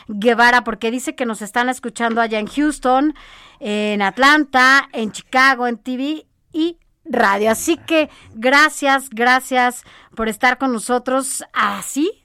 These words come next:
hasta allá, más allá de las fronteras. Para nosotros es importante porque finalmente quienes hacen posible todo esto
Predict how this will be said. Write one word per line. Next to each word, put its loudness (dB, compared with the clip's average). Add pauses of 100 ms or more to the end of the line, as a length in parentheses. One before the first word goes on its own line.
hasta -2
allá, 0
más 2
allá 2
de 2
las -2
fronteras. -2
Para -4
nosotros -6 (480)
es 0
importante -4
porque -8
finalmente -8
quienes -8
hacen -6 (240)
posible -8
todo 2
esto -4